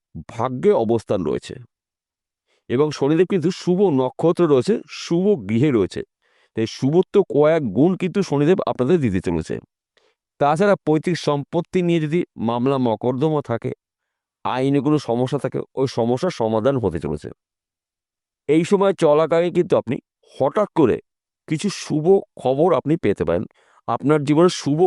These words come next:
কিছু ঘটনা ঘটতে চলেছে। শনিদেব পূর্বা ভাদ্রপদ নক্ষত্রে প্রবেশ করেছে, আপনার জীবনে উন্নতি করার নতুন নতুন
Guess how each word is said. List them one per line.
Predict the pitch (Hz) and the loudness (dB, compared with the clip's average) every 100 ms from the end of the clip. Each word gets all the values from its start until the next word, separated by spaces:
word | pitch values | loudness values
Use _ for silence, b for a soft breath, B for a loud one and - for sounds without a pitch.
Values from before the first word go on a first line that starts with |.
| 170 | 2
কিছু | 180 190 | -2 -2
ঘটনা | 117 107 175 - | -2 -2 -2 -4
ঘটতে | - 92 87 | -2 -4 -4
চলেছে। | - 58 - - _ _ _ _ _ _ _ - | -8 -8 -10 -18 _ _ _ _ _ _ _ -12
শনিদেব | - 147 170 123 - _ _ _ _ 139 | -2 0 2 0 -2 _ _ _ _ 0
পূর্বা | 156 170 147 | 2 2 2
ভাদ্রপদ | 131 127 147 165 123 | 2 2 0 0 0
নক্ষত্রে | 120 - 165 151 170 143 | -2 -2 -4 -2 -2 0
প্রবেশ | 123 131 - | 0 0 -2
করেছে, | 107 87 - - _ _ _ _ _ - | -4 -4 -6 -10 _ _ _ _ _ -10
আপনার | 110 131 147 139 | -8 -2 0 0
জীবনে | 113 131 120 117 - _ _ _ _ - | 0 2 2 0 -6 _ _ _ _ -4
উন্নতি | 135 170 180 175 196 | 0 2 2 2 -2
করার | 170 151 92 - 98 | 0 0 0 -4 -4
নতুন | 113 156 185 185 | 0 0 2 2
নতুন | 185 165 | 2 0